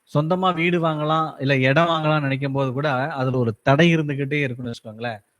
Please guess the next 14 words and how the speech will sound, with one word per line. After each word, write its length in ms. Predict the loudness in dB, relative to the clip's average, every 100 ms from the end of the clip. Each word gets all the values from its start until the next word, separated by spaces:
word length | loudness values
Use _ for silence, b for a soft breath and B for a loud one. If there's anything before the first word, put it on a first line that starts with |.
| _
ஒரு 120 | -8
முழுமையான 440 | -6 -6 -4 -4 -6
திருப்தியான 680 | -8 -12 -10 -6 -4 -4 -4
ஒரு 200 | -4 -2 -4 -4 -8 -10
விஷயம் 360 | -10 -6 -4
அவங்களுக்கு 340 | -2 -2 -2 -2
இந்த 160 | -4 -8
நாலாம் 380 | -4 -2 -2 -4
இடத்துல 260 | -8 -8 -12
கேது 280 | -8 -8 -6
இருந்தாலே 560 | -8 -12 -6 -4 -4 -4
அதுல 220 | -6 -6
ஒரு 100 | -6 -8
திருப்திகரம் 580 | -16 -6 -6 -4 -6